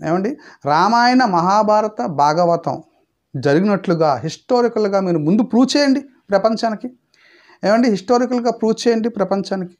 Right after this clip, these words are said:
నిరూపించుకోండి ముందు మీరు. అది చేయరు మీరు, అది చేయలేరు. కానీ మీరు ఏం చేయగలరంటే, ఇతర మత విశ్వాసాలని కించపరచడం అనేది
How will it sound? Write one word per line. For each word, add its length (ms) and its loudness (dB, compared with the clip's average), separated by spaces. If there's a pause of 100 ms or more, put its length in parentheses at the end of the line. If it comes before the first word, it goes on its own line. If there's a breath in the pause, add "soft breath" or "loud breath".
(120)
నిరూపించుకోండి 640 -2
ముందు 160 -2
మీరు. 240 -6
అది 180 -2
చేయరు 380 2
మీరు, 320 0 (600 soft breath)
అది 160 0 (140)
చేయలేరు. 340 6
కానీ 600 2 (280 loud breath)
మీరు 300 4
ఏం 280 4 (100)
చేయగలరంటే, 880 2 (220)
ఇతర 440 2 (460 soft breath)
మత 140 -2
విశ్వాసాలని 720 0
కించపరచడం 640 -2
అనేది 540 -2